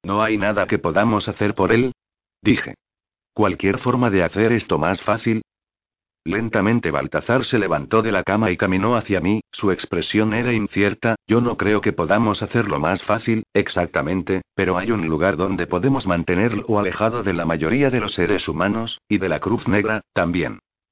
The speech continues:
Cuando Lucas pueda ser capaz de aprender a manejar en lo que se ha convertido". Me alegré hasta que comprendí lo que significaba para Baltazar. ¿O no? Seguramente él no podía estar pensando en eso. "¿Dónde?".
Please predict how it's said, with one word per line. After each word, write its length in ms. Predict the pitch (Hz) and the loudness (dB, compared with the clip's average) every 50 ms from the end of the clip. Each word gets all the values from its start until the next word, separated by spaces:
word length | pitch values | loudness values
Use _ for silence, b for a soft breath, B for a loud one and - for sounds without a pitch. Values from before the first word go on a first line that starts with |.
| _ _ _ _ _ - | _ _ _ _ _ -2
Cuando 320 | - 98 95 90 90 90 | 0 0 2 2 0 -2
Lucas 280 | 95 104 113 110 98 - | 0 0 0 0 -2 0
pueda 280 | - 107 107 113 117 107 | 0 0 2 2 0 0
ser 220 | - 127 123 - | 0 0 0 2
capaz 380 | - 98 87 107 110 120 107 104 | 0 0 2 2 0 0 2 0
de 100 | 98 90 | 0 0
aprender 420 | - 87 87 80 80 92 98 107 | 0 0 -2 0 0 0 0 0
a 60 | 107 | 2
manejar 400 | 95 87 85 80 - - 110 107 98 | 0 0 -2 -2 -2 0 0 2 2
en 80 | 90 | 0
lo 120 | 104 101 101 | 0 -2 -2
que 120 | - 95 | -2 -4
se 160 | - - 98 | -2 0 0
ha 60 | 101 | 0
convertido". 640 | - 107 92 85 82 73 - - 90 65 57 50 - - _ _ _ _ _ _ _ _ _ _ _ _ _ _ _ - | 2 2 0 0 0 -2 -2 -2 -2 0 -2 -4 -6 -8 _ _ _ _ _ _ _ _ _ _ _ _ _ _ _ -4
Me 160 | 131 123 113 | -4 -2 -2
alegré 360 | 101 87 76 80 101 104 101 | -2 -2 -2 0 0 0 0
hasta 260 | 95 - - 104 92 | 0 -2 -2 -2 -2
que 160 | - 117 98 | 0 0 0
comprendí 500 | - 95 80 73 87 87 82 80 85 113 | 0 0 0 0 0 -2 -2 0 0 0
lo 140 | 120 104 92 | 0 0 -2
que 100 | - 92 | -4 -4
significaba 720 | - - 131 107 98 90 82 - 85 - 101 98 101 117 - | 0 0 2 2 2 0 0 -4 -4 0 2 2 2 2 2
para 220 | 92 85 90 87 | 0 0 0 2
Baltazar. 560 | 90 90 90 - 98 90 - 85 67 - - - _ _ _ _ _ _ _ _ - | 0 0 0 0 -2 0 0 -2 -2 -2 -6 -16 _ _ _ _ _ _ _ _ 0
¿O 120 | 107 107 | 2 2
no? 200 | 98 90 101 104 - _ _ _ _ _ _ _ _ _ _ - | 4 2 0 -2 -2 _ _ _ _ _ _ _ _ _ _ -12
Seguramente 840 | - - 101 85 104 123 110 95 90 98 113 120 - 123 82 90 | -6 -4 -2 0 0 2 2 2 2 4 2 2 2 2 2 2
él 160 | 107 117 123 | 2 2 2
no 140 | 107 110 107 | 0 -2 0
podía 400 | - 127 104 104 113 117 113 107 | 2 2 2 2 0 0 0 -2
estar 300 | 92 - - - 95 82 | -2 -2 0 -2 0 0
pensando 520 | - 87 73 71 - 123 131 139 135 127 117 | 0 -4 -4 -2 0 2 2 4 4 2 2
en 120 | 107 95 | 0 -2
eso. 280 | 76 - - 65 58 - - _ _ _ _ _ _ _ _ - | -4 -4 -6 -8 -10 -10 -12 _ _ _ _ _ _ _ _ -2
"¿Dónde?". 380 | 98 104 113 123 131 175 185 | 0 2 2 2 -2 -4 -6